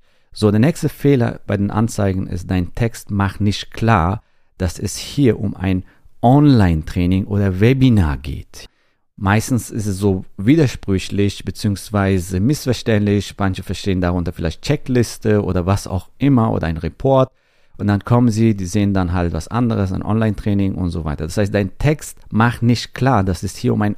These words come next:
Online-Training oder ein Webinar geht. Auch hier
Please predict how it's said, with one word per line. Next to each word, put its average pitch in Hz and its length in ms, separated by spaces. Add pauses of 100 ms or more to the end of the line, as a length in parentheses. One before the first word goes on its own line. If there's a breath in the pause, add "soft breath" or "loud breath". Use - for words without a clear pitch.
(100)
Online-Training 95 880 (340)
oder 98 180
ein 87 300
Webinar 92 480
geht. - 340
Auch 98 180
hier 117 460